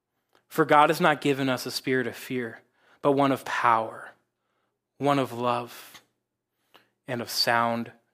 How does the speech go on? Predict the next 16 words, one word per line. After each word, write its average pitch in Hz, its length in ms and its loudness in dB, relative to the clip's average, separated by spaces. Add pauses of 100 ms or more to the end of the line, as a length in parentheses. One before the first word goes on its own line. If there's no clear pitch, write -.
(120)
judgment." - 800 -14 (1700)
And 135 100 -4
I 135 40 -2
want 143 160 -2
to - 40 -4
take 143 100 -4
a 131 40 -2
moment 127 300 -2
to 120 80 -12
focus 131 500 -4
on 117 260 -6 (440)
what 139 120 -6
he 131 120 -12
just - 240 -8
said - 260 -10
there. - 300 -12